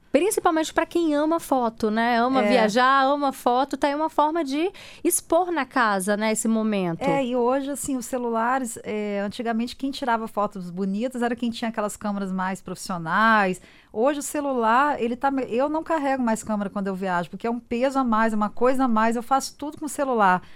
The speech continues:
Speaker 2: Aí você tem os filtros, né, que você pode dar uma melhorada na luz, na cor. Então as fotos ficam bem legais. Hoje todo mundo tem foto bonita, não é desculpa de não ter
Speaker 1: É
Speaker 2: foto.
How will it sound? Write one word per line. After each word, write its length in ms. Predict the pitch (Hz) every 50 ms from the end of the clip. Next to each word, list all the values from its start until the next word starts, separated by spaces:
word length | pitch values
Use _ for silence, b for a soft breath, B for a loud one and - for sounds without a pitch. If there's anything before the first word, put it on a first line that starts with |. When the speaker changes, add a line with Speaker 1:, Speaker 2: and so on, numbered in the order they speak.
| B B
Speaker 2:
Aí 180 | - 233 254 277
você 220 | 277 302 - 311 254
tem 140 | - 269 269
os 180 | 262 - -
filtros, 500 | - - 262 262 262 254 240 226 214 214
né, 100 | 214 226
que 60 | 226
você 100 | - 220
pode 200 | 185 - 214 208
dar 100 | 190 208
uma 60 | 208 202
melhorada 420 | 202 202 202 202 196 196 190 190
na 100 | 196 185
luz, 380 | 185 190 202 226 233 226 214 180
na 120 | 196 190 175
cor. 400 | - - 208 214 226 233 233 233 B B B B -
Então 220 | 220 226 247 254
as 140 | 277 277 -
fotos 280 | - 285 277 285 - -
ficam 260 | - - - 294 277
bem 260 | 233 240 262 285 339 349
legais. 440 | 339 330 254 226 214 196 190 190
Hoje 220 | 208 233 254 262 277
todo 280 | - - 302 330 330 330
mundo 260 | 311 285 294 302 311
tem 140 | - 294 277
foto 300 | - - 262 262 - 233
bonita, 380 | 226 262 247 226 196 190 208 208
não 140 | 208 226 254
é 100 | 269 262
desculpa 460 | 240 262 254 - - 254 262 254 277
de 80 | 233 254
não 120 | 233 254 240
ter 100 | - 285
Speaker 1:
É 60 | 277 330
Speaker 2:
foto. 80 | 285